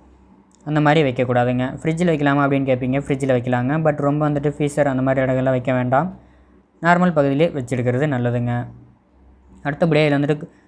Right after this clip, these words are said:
feedback நம்பர்லாம் இருக்கு. வேணும் அப்படின்னா ஏதாவது feedback இருக்கு அப்படின்னா try பண்ணிக்கலாம். ஒண்ணும் வந்துட்டு பிரச்சனை இருக்காது. அடுத்தபடியா நம்மளுக்கு இதுல வந்துட்டு என்னென்ன மூலப்பொருட்கள்லாம் சேர்த்து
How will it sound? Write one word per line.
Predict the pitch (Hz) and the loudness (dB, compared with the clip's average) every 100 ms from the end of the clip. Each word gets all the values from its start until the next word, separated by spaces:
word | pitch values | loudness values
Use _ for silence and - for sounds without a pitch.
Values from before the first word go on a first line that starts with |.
| _ _ - | _ _ -6
feedback | 180 170 160 139 | 0 2 2 2
நம்பர்லாம் | 139 143 147 | 2 2 2
இருக்கு. | 139 135 151 156 139 | 0 0 0 0 -4
வேணும் | 131 | -2
அப்படின்னா | 131 131 127 147 180 - 127 | -2 0 0 0 -2 -6 -2
ஏதாவது | 127 127 | 0 0
feedback | 135 139 131 131 | -2 -2 -2 -2
இருக்கு | 127 123 | -4 0
அப்படின்னா | 127 127 127 147 | 0 0 0 -2
try | 135 | 0
பண்ணிக்கலாம். | 127 123 120 123 123 - - - - | 0 0 -2 -2 -4 -12 -20 -20 -8
ஒண்ணும் | 127 123 | -4 -2
வந்துட்டு | 120 120 147 185 185 | -2 0 0 0 -4
பிரச்சனை | 123 127 123 | -6 -4 -4
இருக்காது. | 120 120 120 123 117 - - - - 160 | -2 -2 -2 -4 -8 -16 -20 -20 -10 -6
அடுத்தபடியா | 170 185 156 143 151 | -2 0 2 0 0
நம்மளுக்கு | 151 135 123 143 143 | 0 -2 -2 0 0
இதுல | 131 | 0
வந்துட்டு | 127 135 156 156 143 | -2 -2 0 2 0
என்னென்ன | 139 156 151 139 | -2 -2 -2 0
மூலப்பொருட்கள்லாம் | 147 143 131 131 135 | 0 0 -2 -2 -4
சேர்த்து | 143 139 | -4 -4